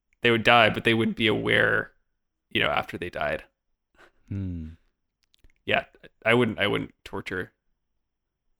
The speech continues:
Speaker 1: I wouldn't
Speaker 2: Interesting.
Speaker 1: torture a kid. I would maybe, I would maybe kill <laughs> a kid to save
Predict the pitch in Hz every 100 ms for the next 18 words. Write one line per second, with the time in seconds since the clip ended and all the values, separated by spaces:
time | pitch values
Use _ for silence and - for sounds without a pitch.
0 | _ _ _ _ _ _ _ _ _ _
1 | _ 104 131 156 - 131 110 104 104 117
2 | 135 143 127 120 117 117 127 117 110 -
3 | 113 104 101 _ _ _ - - - _
4 | - - _ _ _ _ _ 320 302 -
5 | 180 165 123 123 117 127 117 101